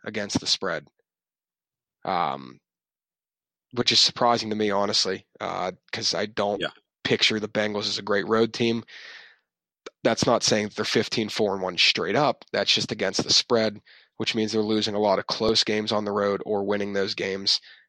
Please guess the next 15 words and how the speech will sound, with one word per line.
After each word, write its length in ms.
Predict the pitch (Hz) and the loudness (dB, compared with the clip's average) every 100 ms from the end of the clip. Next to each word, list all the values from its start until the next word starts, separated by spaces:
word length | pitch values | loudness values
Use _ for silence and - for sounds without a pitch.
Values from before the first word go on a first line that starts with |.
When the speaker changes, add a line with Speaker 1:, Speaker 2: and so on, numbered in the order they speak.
| _ | _
Speaker 1:
Um, 500 | - 98 90 90 90 - - - - - _ | 0 2 0 -2 -8 -14 -20 -20 -20 -20 _
and 180 | - 117 | 0 2
they're 140 | 107 98 | 4 6
also 360 | 135 147 156 | 6 6 4
four 400 | - - 135 127 | 2 2 4 6
and 140 | 120 113 | 6 4
one 400 | 113 110 101 113 | 4 4 -2 -8
in 120 | 113 104 | -8 -4
their 120 | 98 | -2
last 320 | 104 104 - | 0 2 0
five 360 | - 110 104 107 | 2 2 2 0
games 360 | 110 104 101 | 0 0 0
on 140 | 104 101 | -2 -2
the 60 | |
road 420 | 101 98 95 87 | -2 0 0 -2